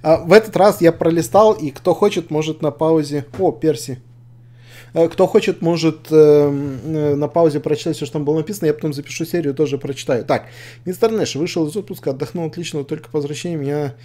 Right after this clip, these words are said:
сразу прибило неприятной новостью. Могилу моего брата во Фрибурге осквернили какие-то подонки.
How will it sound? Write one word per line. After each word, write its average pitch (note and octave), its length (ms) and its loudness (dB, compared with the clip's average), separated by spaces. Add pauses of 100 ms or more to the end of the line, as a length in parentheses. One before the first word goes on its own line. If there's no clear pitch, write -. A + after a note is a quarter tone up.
(240)
сразу D#3+ 440 0
прибило C#3 360 -2
неприятной D3 440 -2
новостью. B2+ 440 -6
Могилу C#3+ 440 -6
моего C3+ 260 -4
брата C#3+ 380 -4
во C3 120 -4
Фрибурге C3 520 -8
осквернили C3+ 480 -8
какие-то C3 400 -12
подонки. D#3 680 -8